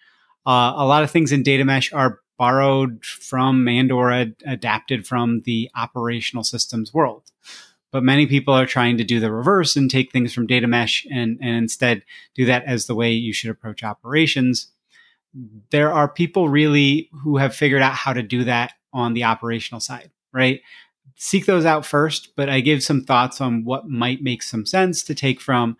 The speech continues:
data mesh and apply to the operational world. But again,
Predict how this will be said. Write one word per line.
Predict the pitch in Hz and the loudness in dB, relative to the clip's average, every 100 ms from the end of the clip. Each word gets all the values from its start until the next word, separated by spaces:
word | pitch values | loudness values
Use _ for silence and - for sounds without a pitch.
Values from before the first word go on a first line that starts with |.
| _ - _ - | _ -20 _ 0
data | 143 | 2
mesh | 131 123 113 - | 4 2 0 -4
and | 139 120 | -4 -6
apply | - 131 123 | -4 -2 -2
to | 120 117 | -4 -6
the | 113 | -4
operational | 107 107 110 110 - 113 | -4 -6 -10 -10 -10 -14
world. | 110 113 113 | -16 -18 -20
But | - | -18
again, | 113 135 127 | -6 -2 -2